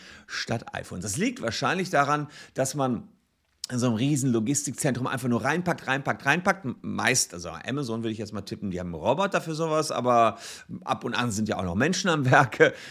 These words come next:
und Menschen machen Fehler, Roboter auch, wenn sie falsch programmiert sind. Und dann ist eben die Klobürste statt des Handys drin.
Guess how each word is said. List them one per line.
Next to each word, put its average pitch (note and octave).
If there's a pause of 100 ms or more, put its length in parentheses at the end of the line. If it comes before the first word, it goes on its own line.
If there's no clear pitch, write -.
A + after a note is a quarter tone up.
(180)
und B2
Menschen G2+
machen F#2
Fehler, D#3
Roboter F2
auch, D3+
wenn C#3
sie B2+
falsch C3
programmiert A#2+
sind. D#3
Und E3+
dann F3
ist G#2+
eben A2
die E3+
Klobürste F2+
statt -
des -
Handys A2+
drin. D2